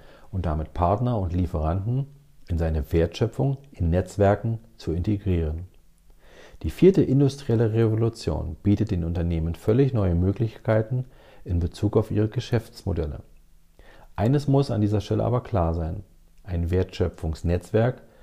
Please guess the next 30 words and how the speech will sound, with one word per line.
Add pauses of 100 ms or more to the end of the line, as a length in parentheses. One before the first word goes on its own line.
(240)
stellt
komplett
neue
Anforderungen
an
die
Unternehmen, (640)
sowohl
an
die
I-T-Infrastruktur (440)
als
aber
auch
an
die
Denkweise, (280)
die
bei
Mitarbeitern (120)
und
der
Geschäftsführung (260)
an
die
neuen
Rahmenbedingungen (160)
angepasst
werden
müssen.